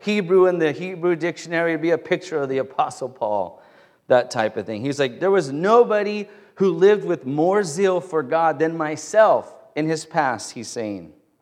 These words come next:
And so Paul knew what to look for in the coming Messiah. And his past tells us that he did not believe that Jesus was that Messiah.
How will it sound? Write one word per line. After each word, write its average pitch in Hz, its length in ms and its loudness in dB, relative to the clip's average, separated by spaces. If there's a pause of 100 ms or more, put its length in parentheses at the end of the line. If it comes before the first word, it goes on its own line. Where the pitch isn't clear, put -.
(1000)
And 165 120 -2
so 220 180 8
Paul 247 420 2
knew 190 760 -6 (460)
what 185 240 0
to 175 100 -6
look 175 280 -2
for 123 280 -2
in 143 240 -4
the 135 80 -2
coming 143 480 -6
Messiah. 110 640 -8 (600)
And 143 360 -4
his 156 260 -6
past 175 480 -6
tells 165 220 0
us 156 120 -10
that 160 140 -6
he 175 280 -8
did 160 220 -4
not 170 260 -4
believe 143 500 -6
that 120 220 -4
Jesus 147 540 -10
was 120 180 -6
that 104 240 -6
Messiah. 101 640 -10